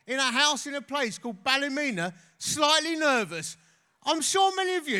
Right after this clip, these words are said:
if you're about to meet a hardened terrorist, would be just a little bit nervous,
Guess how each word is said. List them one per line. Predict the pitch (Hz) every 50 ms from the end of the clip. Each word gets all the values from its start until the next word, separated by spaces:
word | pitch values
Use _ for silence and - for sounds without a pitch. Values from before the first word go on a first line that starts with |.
| 170 175 202
if | 214 -
you're | 226 269 294
about | 247 294 302 294 -
to | 302 302
meet | 294 311
a | 302 302
hardened | 247 269 285 285 294 302 320 294
terrorist, | - - 311 269 214 185 180 208 202 - - - _ -
would | - 277 -
be | 285 294 247
just | 294 277 - 285
a |
little | 269 262 247 - 269 240
bit | 277 285 277 269
nervous, | 269 262 240 202 165 165 160 - -